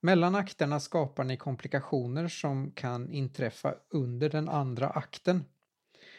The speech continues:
En av er skriver kuliss på ena sidan av lika många tomma anteckningskort som ni är spelare.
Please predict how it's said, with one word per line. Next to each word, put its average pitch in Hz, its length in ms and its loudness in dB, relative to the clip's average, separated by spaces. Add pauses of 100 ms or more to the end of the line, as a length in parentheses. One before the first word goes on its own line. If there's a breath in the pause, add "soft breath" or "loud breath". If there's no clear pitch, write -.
(140 loud breath)
En 190 280 4
av 147 200 4
er 147 40 4
skriver 131 540 2
kuliss 147 580 0 (220)
på 165 140 -2
ena 156 200 0
sidan 135 460 0
av 135 440 2
lika 151 360 0
många 131 340 -2
tomma 135 440 -2
anteckningskort 135 920 -4
som 127 260 -2
ni 127 120 -2
är 117 60 0
spelare. 143 680 2